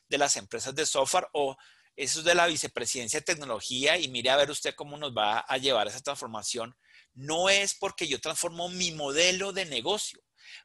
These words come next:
transformo mi operación y me focalizo en mis clientes. Y eso no lo puedo lograr desde el área de tecnología.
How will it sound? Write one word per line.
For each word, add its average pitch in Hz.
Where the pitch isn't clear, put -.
transformo 151
mi 185
operación 151
y 180
me 165
focalizo 151
en 170
mis 208
clientes. 143
Y -
eso 214
no 151
lo 143
puedo 160
lograr 127
desde 135
el 110
área 107
de 117
tecnología. 113